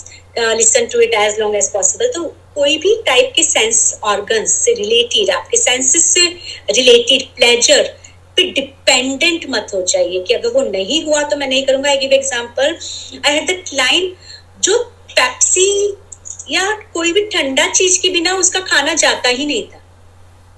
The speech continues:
यानी अगर वो खाना खाने बैठा है तो उसके साथ एरेटेड ड्रिंक होना ही चाहिए,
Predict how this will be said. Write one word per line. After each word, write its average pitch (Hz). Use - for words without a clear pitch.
यानी 285
अगर 330
वो 370
खाना 277
खाने 320
बैठा 240
है 302
तो -
उसके 302
साथ 320
एरेटेड 233
ड्रिंक 233
होना 196
ही 285
चाहिए, 285